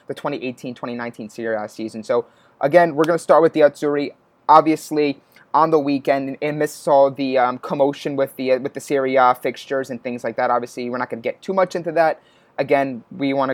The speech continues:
transition more towards the Azzurri and what's going on with the Italian national team. Luigi Di Biagio, he is the interim manager this time around. Of course, there was some speculation post-Ventura as to who would take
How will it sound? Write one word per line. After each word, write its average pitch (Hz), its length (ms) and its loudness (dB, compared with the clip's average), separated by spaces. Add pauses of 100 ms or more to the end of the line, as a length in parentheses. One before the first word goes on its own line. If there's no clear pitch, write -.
(140)
transition 127 520 -8
more 123 160 0
towards 123 300 -6
the 123 60 -6
Azzurri 127 300 -2
and 123 100 -4
what's 120 100 -10
going 117 160 -4
on 117 80 -6
with 120 80 -8
the 110 120 -6
Italian 113 260 -8
national 156 400 -2
team. 135 260 -6 (320)
Luigi 196 300 0
Di 214 120 0
Biagio, 143 520 4
he 139 320 -2
is 139 360 -2
the 131 160 -10
interim 143 460 -4
manager 139 460 0
this 120 160 -6
time 123 240 -4
around. 123 300 -2
Of - 100 -14
course, 143 320 -2
there 135 180 2
was 135 160 -2
some 131 440 -6
speculation 143 800 -4
post-Ventura 135 1160 -4 (460)
as 139 220 2
to - 100 -20
who - 160 -4
would 156 220 -2
take - 300 -8